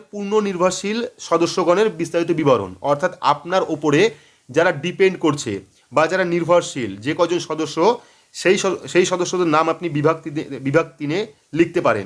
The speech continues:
ক্রমিক সংখ্যা দেবেন অর্থাৎ এক দুই দেবেন, দেওয়ার পর নাম লিখবেন, নাম লেখার পর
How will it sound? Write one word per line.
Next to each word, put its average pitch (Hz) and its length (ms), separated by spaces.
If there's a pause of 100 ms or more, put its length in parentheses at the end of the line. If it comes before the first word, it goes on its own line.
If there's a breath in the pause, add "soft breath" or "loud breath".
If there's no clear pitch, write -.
(100)
ক্রমিক 170 220
সংখ্যা 170 340
দেবেন 170 180
অর্থাৎ 156 300
এক 147 140 (100)
দুই 151 160 (460 soft breath)
দেবেন, 156 260
দেওয়ার 156 240
পর 160 80
নাম 151 240
লিখবেন, 165 380 (440 soft breath)
নাম 147 220
লেখার 170 300
পর 180 100